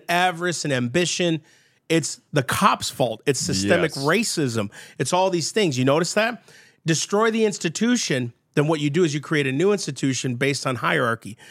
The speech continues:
Speaker 1: So in other words, now we're saying, "Since you're stupid, we're gonna be your king eventually anyways." This is, no, seriously. "Since you can't control yourself, we're gonna legalize it." And what that's gonna do is weaken you.
Speaker 2: And
Speaker 1: So we're
Speaker 2: that
Speaker 1: creating a weaker society is what we're doing.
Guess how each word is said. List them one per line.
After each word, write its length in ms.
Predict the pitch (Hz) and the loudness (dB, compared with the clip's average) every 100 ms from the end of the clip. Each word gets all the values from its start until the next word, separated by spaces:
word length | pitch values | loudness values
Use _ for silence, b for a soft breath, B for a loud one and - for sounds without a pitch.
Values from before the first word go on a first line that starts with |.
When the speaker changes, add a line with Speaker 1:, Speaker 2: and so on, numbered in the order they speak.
| B | B
Speaker 1:
So 100 | - | 0
in 80 | 156 | 2
other 80 | 190 | 4
words, 220 | 165 127 | 2 0
now 220 | 160 214 | 0 0
we're 100 | 208 | 0
saying, 360 | 156 - 143 127 b b - | 0 0 0 -2 b b -2
"Since 260 | 214 214 | 0 0
you're 80 | 170 | -4
stupid, 480 | - 190 196 320 269 _ _ _ - | 0 2 2 -2 -4 _ _ _ 0
we're 100 | 165 | 2
gonna 160 | 190 | 2
be 100 | 175 | 2
your 120 | 165 139 | 0 0
king 240 | - 170 | 0 2
eventually 480 | 156 151 143 143 139 | 2 0 0 -4 0
anyways." 480 | 135 165 185 208 160 | 0 2 2 0 0
This 140 | 160 | -2
is, 80 | 202 | 2
no, 140 | 240 | 0
seriously. 420 | 196 262 262 - - b b b b | 2 0 -2 -4 -10 b b b b
"Since 340 | - 220 208 - | -4 -2 -2 -6
you 320 | 196 170 262 | 0 2 4
can't 280 | - 262 247 | 4 0 0
control 380 | 208 - 214 233 | -4 0 0 2
yourself, 400 | 208 - 156 135 | 0 0 0 0
we're 120 | 165 | 0
gonna 180 | 175 151 | 0 0
legalize 640 | 151 202 202 147 120 101 | 0 2 2 2 2 -2
it." 100 | 101 | -6
And 80 | 123 | 0
what 120 | 147 | 0
that's 200 | 147 180 | 2 0
gonna 200 | - 190 | 0 -2
do 240 | 151 185 208 | 0 0 0
is 120 | 135 | 0
weaken 480 | 123 151 202 151 117 | -2 0 0 -2 -4
you. 200 | 95 110 _ _ _ _ B B B 113 | -6 -14 _ _ _ _ B B B -2
Speaker 2:
And 120 | - | 4
Speaker 1:
So 60 | 156 | 6
we're 80 | 190 | 6
Speaker 2:
that 80 | 190 | 6
Speaker 1:
creating 260 | 208 262 185 | 2 2 0
a 60 | |
weaker 380 | 147 175 202 175 | 2 0 0 -2
society 520 | - 147 - 170 151 | -2 -2 0 2 0
is 80 | 123 | -2
what 120 | 127 | -4
we're 60 | 123 | -4
doing. 320 | 117 113 123 | -2 -2 -4